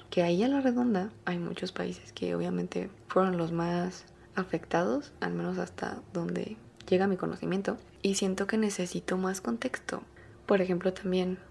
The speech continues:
este, ah, no, este año ya no, ya es dos mil veintidós. El año pasado leí un libro que también se desarrolla en el tiempo de la Segunda Guerra Mundial,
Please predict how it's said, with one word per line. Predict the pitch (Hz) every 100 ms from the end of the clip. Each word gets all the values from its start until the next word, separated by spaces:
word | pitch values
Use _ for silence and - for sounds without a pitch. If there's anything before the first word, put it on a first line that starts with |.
| - -
este, | 180 - 185 180 180 -
ah, | 170
no, | 180 202
este | - 196
año | 185 185
ya | 185 180
no, | 180
ya | 247 220
es |
dos | 214 202
mil | 214 285
veintidós. | 269 180 170 - - - -
El | 196
año | 196 233
pasado | 226 202 185 185 190 - - -
leí | 185 175 175
un | 180 202
libro | 196 185 175 190 - - - -
que | -
también | 175 160 165 165
se | - - 190 190 -
desarrolla | 185 185 180 180 190 190 226 -
en | 190 185 180
el | 175 175 180
tiempo | 180 180
de | 180
la | 180
Segunda | 185 185 190
Guerra | 190 208
Mundial, | 233 247 233